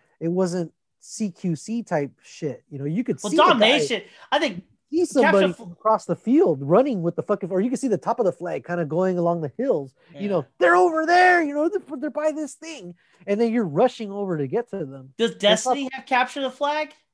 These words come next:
Speaker 1: But it doesn't have any levels like that. You know, it doesn't have
Speaker 2: No,
Speaker 1: any
Speaker 2: but does
Speaker 1: wide open battle
Speaker 2: d-, but does
Speaker 1: area.
Speaker 2: Destiny have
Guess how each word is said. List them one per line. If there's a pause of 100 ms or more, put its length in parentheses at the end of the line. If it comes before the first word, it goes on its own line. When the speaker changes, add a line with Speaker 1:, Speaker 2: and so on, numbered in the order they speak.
(1500)
Speaker 1:
But
it
doesn't
have
any
levels
like
that. (300)
You
know,
it
doesn't
have
Speaker 2:
No,
Speaker 1:
any
Speaker 2:
but
does
Speaker 1:
wide
open
battle
Speaker 2:
d-,
but
does
Speaker 1:
area.
Speaker 2:
Destiny
have